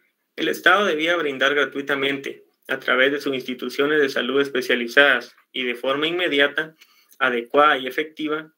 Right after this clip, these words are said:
el tratamiento psicológico y psiquiátrico que requirieran las víctimas,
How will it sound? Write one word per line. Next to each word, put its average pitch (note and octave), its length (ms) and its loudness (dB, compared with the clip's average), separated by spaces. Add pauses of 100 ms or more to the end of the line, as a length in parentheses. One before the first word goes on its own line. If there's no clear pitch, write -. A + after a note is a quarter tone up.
(140)
el C3 160 -2
tratamiento C3+ 580 0
psicológico D#3+ 920 0
y B2 40 -4
psiquiátrico D3 840 -2
que C3+ 100 -2
requirieran B2 600 -2
las B2 120 -6
víctimas, C3+ 500 -4